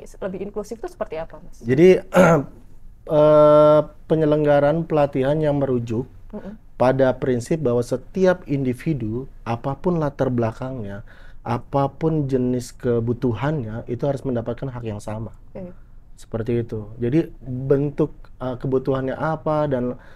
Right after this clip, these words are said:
Speaker 2: eh, bagaimana kekurangannya, ya haknya tetap sama. Jadi mendapatkan pembelajaran dan mendapatkan,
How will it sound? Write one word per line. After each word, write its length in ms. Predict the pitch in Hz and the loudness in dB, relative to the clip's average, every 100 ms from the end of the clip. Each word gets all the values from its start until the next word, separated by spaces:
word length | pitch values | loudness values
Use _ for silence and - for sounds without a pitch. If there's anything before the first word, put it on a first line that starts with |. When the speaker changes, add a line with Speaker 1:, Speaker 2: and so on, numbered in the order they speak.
| - - | -20 -2
Speaker 2:
eh, 220 | 147 131 | 0 4
bagaimana 640 | 123 123 123 135 165 156 | 4 4 4 4 4 2
kekurangannya, 680 | 143 127 127 123 123 131 156 | -2 -4 -2 -2 -2 -4 -4
ya 160 | 131 104 113 - - - | -4 -6 -10 -16 -18 -4
haknya 300 | 123 - 175 | -2 -2 -4
tetap 220 | 143 120 | -6 -6
sama. 260 | 127 131 | -6 -4
Jadi 220 | 113 123 143 | -2 -2 -2
mendapatkan 360 | 123 117 127 135 | -4 -4 -4 -4
pembelajaran 680 | 123 117 107 110 107 131 | -4 -4 -4 -6 -4 -4
dan 140 | 123 104 - - - - | -6 -10 -18 -20 -20 -14
mendapatkan, 340 | 117 110 110 | -8 -6 -6